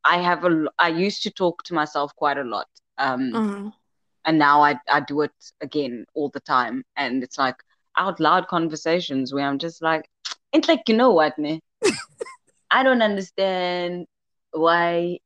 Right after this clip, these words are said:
Speaker 1: it must now rain. Why?
Speaker 2: <laughs>
Speaker 1: Why is it that when I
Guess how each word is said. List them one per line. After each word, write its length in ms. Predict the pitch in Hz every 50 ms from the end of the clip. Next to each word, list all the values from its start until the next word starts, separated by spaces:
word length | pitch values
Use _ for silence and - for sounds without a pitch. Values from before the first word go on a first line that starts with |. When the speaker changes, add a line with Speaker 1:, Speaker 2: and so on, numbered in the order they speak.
| _ _ _ -
Speaker 1:
it 100 | 160 - -
must 540 | 151 143 135 139 151 180 214 208 - - - _
now 580 | 151 143 135 135 139 156 151 131 123 127 147 - _ _ _ _ _ _ _ _ _ _ _ -
rain. 340 | 330 294 285 277 247 240 240 - _ _ _ _ _ _ _ _ _ _ _ _ _ _ _
Why? 220 | - 262 254 208 180 320 - 1017 - 415 392 - - - - 453
Speaker 2:
<laughs> 500 | 960 988 - - 508 480 - _ _ -
Speaker 1:
Why 300 | 220 254 330 392 392 - -
is 200 | 269 277 262 220
it 180 | 226 233 226 208 - _ -
that 200 | - 175 170 170 - _
when 260 | 165 170 180 175 170 - _ _ _ -
I 520 | 285 285 302 294 269 269 247 208 180 156